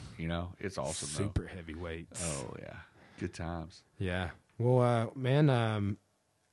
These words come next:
Speaker 2: let's go ahead and, uh, wrap things up. Is it, do you wanna give a plug for your website or your tactical training business you've been doing?
Speaker 1: Sure, man.
Speaker 2: Go ahead.
Speaker 1: Why not?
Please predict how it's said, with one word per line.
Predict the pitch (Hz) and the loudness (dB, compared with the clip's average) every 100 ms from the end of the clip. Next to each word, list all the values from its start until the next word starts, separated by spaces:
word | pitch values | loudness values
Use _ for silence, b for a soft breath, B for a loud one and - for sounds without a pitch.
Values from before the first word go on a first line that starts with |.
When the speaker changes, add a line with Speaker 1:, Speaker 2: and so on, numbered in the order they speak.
| _ - | _ -2
Speaker 2:
let's | 127 127 | -2 0
go | - 165 | 4 4
ahead | 143 151 143 | 6 6 6
and, | 127 113 | 6 6
uh, | 113 110 104 104 | 4 4 2 0
wrap | 95 120 120 | 0 0 0
things | - 123 98 | 2 2 2
up. | 113 127 107 | 2 2 2
Is | 110 101 | -2 -2
it, | 110 | 0
do | 113 | 2
you | 117 | 4
wanna | 117 110 | 4 2
give | 117 110 | 2 0
a | 104 | -2
plug | 95 113 113 | 0 0 0
for | 117 | 0
your | 104 | 0
website | 92 104 117 - 123 123 123 120 117 | 0 0 -2 0 2 2 2 2 0
or | 107 | 0
your | 98 95 90 | -2 -2 -4
tactical | 110 107 - 98 | -4 -6 -6 -8
training | - 113 113 113 113 113 107 | -6 -4 -2 -2 -2 -4 -4
business | 117 110 113 113 104 - | -4 -4 -4 -4 -4 -6
you've | 110 | -8
been | 110 | -6
doing? | 113 117 | -4 -2
Speaker 1:
Sure, | 117 123 147 139 92 | -2 0 0 -2 -2
man. | 85 87 90 95 101 | -2 -2 -4 -6 -2
Speaker 2:
Go | 120 | 2
ahead. | 101 104 101 | 4 2 2
Speaker 1:
Why | 131 107 | 2 0
not? | 120 104 | -2 -4